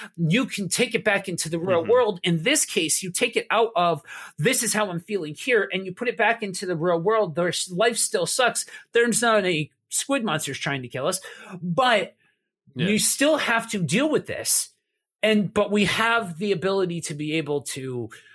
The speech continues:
Speaker 1: reach for Jesus and, and, and all of
Speaker 2: Yeah.
Speaker 1: those kinds of things, even if it is a little bit harder and, and, you know, not, not necessarily as easy for some than others. You know what I mean?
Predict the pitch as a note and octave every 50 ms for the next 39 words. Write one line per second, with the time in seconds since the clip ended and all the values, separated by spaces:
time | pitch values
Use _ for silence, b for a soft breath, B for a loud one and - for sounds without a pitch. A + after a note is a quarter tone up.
0 | B B B C#3+ F#3 G#3+ F3 - - - F3+ D#3+ B2+ E3+ D#3+ C3 A#2+ G2+ G#2 -
1 | - - B B B B B B B B B _ _ _ - - G3+ G3 F3+ F3+
2 | F3 - - F#3 F3+ F3+ F3 F3+ F#3+ F#3 F3+ - F3 F#3 F#3 F#3 E3 C#3 F3 F3
3 | F#3+ F#3 - - F3+ D#3 C3 C3+ C3 C#3 C3 B2+ - - G3+ A3 A#3+ A#3 A3+ G#3+
4 | G3+ A3 A#3 A3 F#3 E3+ - - - - F#3+ G3 G#3 G#3 G3+ E3+ F3+ F3+ - -
5 | G3+ G#3+ G#3 F3+ D#3+ D3 C3+ C3+ - - E3 F3+ F3 E3 D3+ - F3 F3 E3+ D#3+
6 | D#3 D3+ D3+ - F#3+ F3+ F#3 G3 F3 D#3+ D3+ D3+ - - F#3+ F#3+ G3 G3+ G#3 G#3
7 | G#3 - G3 G3 G3 G3 - G3+ G3 F3 - E3 - - F#3+ F#3+ F#3 F3 E3 D#3+
8 | D3+ D#3 C#3+ - - _ - G#3 G#3+ G3+ E3+ D#3 C#3 B2 B2 B2 A#2 b b b
9 | b b b b b b b - - G3+ E3 - - - G#3 F3 D3+ C#3 C3+ B2
10 | A#2+ G#2 D#2 D2+ - - - - - E3+ F3 F#3 F#3 F3 E3 D#3+ D#3 D3+ D3+